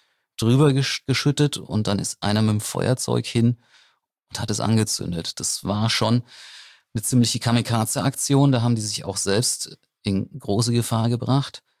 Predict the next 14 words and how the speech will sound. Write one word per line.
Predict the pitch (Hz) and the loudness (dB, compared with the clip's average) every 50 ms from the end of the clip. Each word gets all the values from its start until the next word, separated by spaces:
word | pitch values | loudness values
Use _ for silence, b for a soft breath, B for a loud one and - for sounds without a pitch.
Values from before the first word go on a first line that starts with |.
| b b b b b b b b b b b b b b | b b b b b b b b b b b b b b
Es | - - | -8 -6
gab | - 95 113 117 113 - | -2 -2 -2 -2 -2 0
dann, | 117 113 110 107 107 92 - | 0 2 2 2 0 -2 -4
oder | - - 101 | -4 -2 -2
es | 98 - | 0 0
muss | - 117 - - | 0 0 0 0
dann | 113 107 | -2 -2
auch | - 95 95 | -2 0 0
eine, | 107 107 101 98 92 - | 0 0 0 0 0 -2
eine | - - - - - - - - - - - - - _ - | -4 -6 -6 -6 -6 -8 -8 -6 -6 -8 -8 -10 -12 _ -8
gewaltige | 104 92 92 101 110 107 - - 117 113 - | -6 -4 -2 0 0 0 0 -2 -2 -4 -4
Explosion | - 107 - - 113 104 - 95 92 95 110 131 | -4 -6 -6 -4 -4 -4 -2 -2 0 0 0 0
gegeben | 139 135 131 - - 143 135 135 | 0 -2 -4 -4 -2 0 0 2
haben. | 139 135 135 151 156 - | 2 2 2 2 0 0